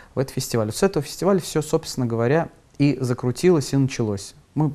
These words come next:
были на этом фестивале, получили и премии, и спектакль, и актриса получила, и главные роли, и роль второго плана.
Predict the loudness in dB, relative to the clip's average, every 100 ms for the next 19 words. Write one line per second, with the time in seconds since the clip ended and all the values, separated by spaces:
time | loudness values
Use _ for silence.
0 | -4 -2 0 0 -2 -4 -8 -2 0 0
1 | -2 -4 -4 -4 -2 -2 -2 -2 -4 -4
2 | -2 0 -2 -4 -8 -4 0 0 0 -2
3 | -2 -2 0 0 -4 -4 0 0 0 -4
4 | -2 -2 -2 -4 -4 -2 0 2 4 4
5 | 4 4 2 0 -4 -2 0 -2 0 2
6 | 4 2 0 -2 -2